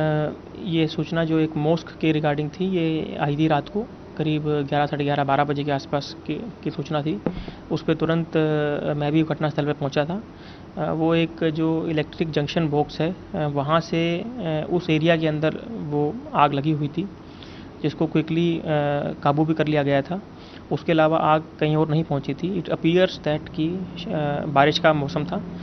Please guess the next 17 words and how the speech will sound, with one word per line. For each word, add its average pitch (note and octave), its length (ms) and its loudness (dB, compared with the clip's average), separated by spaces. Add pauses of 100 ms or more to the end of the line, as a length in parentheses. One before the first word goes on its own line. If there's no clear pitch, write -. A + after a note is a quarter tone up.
(240)
बारिश C#3+ 260 2
हो D3 140 2
रही C#3+ 160 2
थी, E3+ 180 -2 (440)
तो E3 60 -2
शायद, D#3 460 4
अ, C#3+ 140 2 (260)
वो D3 420 -2
शॉर्ट D#3 260 -2
सर्किटिंग, D#3+ 460 -2
अ, - 40 -8 (600)
भी D#3+ 220 2
एक E3 80 0
कारण D3 200 2
हो C#3 80 0
सकता - 280 -6
है। D#3+ 160 -4